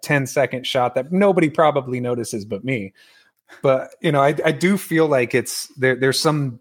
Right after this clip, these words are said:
beauty in that, that, you know, the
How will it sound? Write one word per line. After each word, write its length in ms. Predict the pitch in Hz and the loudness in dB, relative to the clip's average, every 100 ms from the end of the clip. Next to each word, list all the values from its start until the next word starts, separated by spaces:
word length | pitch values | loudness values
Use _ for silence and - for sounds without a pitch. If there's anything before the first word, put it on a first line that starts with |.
| - | -8
beauty 480 | 117 139 147 127 104 | -2 0 2 0 -2
in 540 | 123 110 101 101 101 _ _ _ - _ _ _ | 0 0 0 -2 -6 _ _ _ -20 _ _ _
that, 180 | 131 143 | 0 2
that, 180 | 131 143 | 2 2
you 100 | 135 | 2
know, 120 | 123 | 2
the 180 | 127 143 | 0 -4